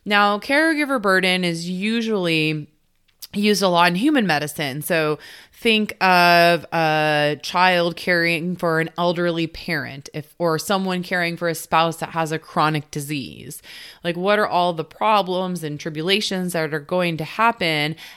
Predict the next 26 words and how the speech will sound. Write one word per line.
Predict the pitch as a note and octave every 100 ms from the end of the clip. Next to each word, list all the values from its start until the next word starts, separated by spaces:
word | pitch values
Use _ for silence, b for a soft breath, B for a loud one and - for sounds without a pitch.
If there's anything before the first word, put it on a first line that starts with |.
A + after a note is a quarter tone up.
| B
as | E3 E3+ D#3+
you're | E3
trying | - E3+ D#3+ D3+
to | D#3
care | - D3+
for | D3+ - D3 C#3+
them? | - D2+ F#2+ D#3 B B B -
Well, | G3 F#3 F#3
they've | F3+ F#3+
actually | G#3+ - - G#3
been | F#3 F3+
able | F3+ E3+ E3+
to | -
look | E3 G#3 C4 F#3+
into | E3 D#3+ D#3
this, | C#3+ C#3 D3 F3+ -
um, | D#3 D3+ D3
for | - - G3 F3+ D3 C#3+ E3+ F3 B B _
pets | - D3+ - -
with | F3+ -
skin | B3+ D#4
disease. | A3 C#3+ G2 C2+ A#2 D#3+ b b _
In | G3
this | G3+ A3
particular | - B3+ C4 - A3+ G#3
study, | - - C4+ B3+ G#3 E3+ E3+